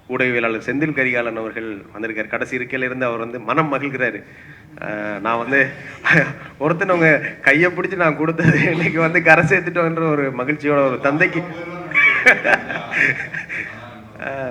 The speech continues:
ஆ, மிக அருமையான உரை, ஆ, அஜய். ஆ, நான் பொதுவா படிக்கிறது, நம்ம கருத்துக்களை வந்து ஒரு புத்தகத்தின் மேல சொல்றது, அல்லது அந்த புத்தகத்தினுடைய கருத்துக்களை நம்ம நம்மளோட கருத்துக்கள்ல இருந்து சொல்றதுன்றது,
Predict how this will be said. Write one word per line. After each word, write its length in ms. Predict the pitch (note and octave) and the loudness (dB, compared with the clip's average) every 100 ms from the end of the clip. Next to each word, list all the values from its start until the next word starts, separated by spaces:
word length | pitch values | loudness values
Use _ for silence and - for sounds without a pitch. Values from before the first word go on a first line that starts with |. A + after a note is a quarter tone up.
| A2+ A2+ - - - - A#2 | -8 -14 -20 -20 -20 -8 -2
ஆ, 320 | A2 G#2+ G#2+ G#2+ - | 0 0 -4 -6 0
மிக 260 | D3 G3 | 8 10
அருமையான 760 | G3 E3 E3+ E3+ D#3+ C#3+ B2 G#2+ G#2 A2 | 10 8 6 6 8 8 6 2 -4 -8
உரை, 320 | A2+ A#2+ A2+ A2+ - | 0 0 0 -8 -8
ஆ, 40 | G#2+ G2+ G2 | -6 -6 -8
அஜய். 400 | G2 G#2 A2+ A2+ - - G#2 | -8 -6 -6 -8 -14 -16 -12
ஆ, 40 | G2 F#2+ F#2+ F2+ - - - _ - - - - - - | -12 -12 -14 -18 -20 -20 -20 _ -20 -20 -20 -20 -20 -6
நான் 180 | C3 C3+ | -4 -2
பொதுவா 520 | C#3 D#3+ E3 D#3+ C3+ - - - - | 2 8 8 8 4 -4 -16 -10 2
படிக்கிறது, 720 | C#3+ E3 F3 D#3+ D#3 D#3 D#3 | 2 4 2 4 4 4 2
நம்ம 340 | C#3 C#3+ C#3 | 0 2 2
கருத்துக்களை 520 | C#3 C3+ C3+ D3 C#3+ | 2 0 0 -2 0
வந்து 180 | C3 C3+ | -2 -2
ஒரு 100 | B2+ | -6
புத்தகத்தின் 480 | A#2 A#2+ C3 C3 B2 | -6 -4 -4 -4 -4
மேல 260 | A#2+ A#2 A2+ | -4 -4 -4
சொல்றது, 580 | A2 A2 A#2 G#2+ A2+ | -6 -8 -8 -6 -6
அல்லது 260 | A2 G#2+ G#2+ | -6 -10 -10
அந்த 140 | G#2 | -10
புத்தகத்தினுடைய 580 | G2+ G#2+ A#2 A#2 A2+ G#2+ | -12 -12 -12 -10 -10 -10
கருத்துக்களை 440 | G#2+ G#2+ - B2 B2 | -10 -12 -10 -8 -6
நம்ம 240 | A2+ A2+ | -6 -6
நம்மளோட 340 | A2+ C3 C#3+ | -4 0 0
கருத்துக்கள்ல 800 | C#3 B2+ A#2 A#2 A#2 C3+ C3 B2+ | 2 0 0 -6 -8 -8 -8 -6
இருந்து 260 | A#2+ B2+ B2 | -8 -10 -12
சொல்றதுன்றது, 600 | A2+ A2+ A2+ A2 G#2+ D3 | -10 -8 -6 -8 -10 -12